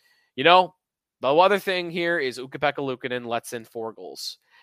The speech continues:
And he had some nice saves, but it's just automatic with this guy. Even when he has a pretty decent game, a st-, a great forty minutes to start,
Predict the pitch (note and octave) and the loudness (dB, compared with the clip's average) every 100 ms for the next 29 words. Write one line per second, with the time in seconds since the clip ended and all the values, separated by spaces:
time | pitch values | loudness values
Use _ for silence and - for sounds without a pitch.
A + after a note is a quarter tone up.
0 | _ B2+ B2 A#2+ A2 G2+ A#2+ B2+ C3+ C3 | _ 0 2 2 -2 -10 -6 -4 -4 -4
1 | C3+ D3+ - F3+ A#3 B3 - C#3+ B2+ - | -4 -2 2 2 2 -2 -8 -4 -4 -6
2 | C3+ - D3 D3 - _ - C3+ E3 F3+ | -12 -6 -4 -4 -8 _ -6 -2 0 4
3 | E3 B2+ - A#2 G#2 A2 E2+ D#2 _ _ | 4 4 -4 -16 -16 -14 -14 -14 _ _
4 | _ _ D3+ E3+ F#3 F#3+ F3+ F3+ D#3 C#3 | _ _ -8 -4 -2 0 2 0 0 -8
5 | - E3+ F3 C#3+ E3+ E3+ F#3 D3+ D3+ D#3 | -8 -6 -6 -8 -12 -10 -12 -4 -2 -2
6 | D3+ - - D3 B2+ C3+ D#3+ F3 _ E3 | -6 -8 -6 -4 -6 -6 -6 -6 _ -4
7 | E3+ D#3+ D#3 E3 - D3 - D3 C#3 C#3 | -4 -4 -4 -6 -8 -14 -4 2 2 2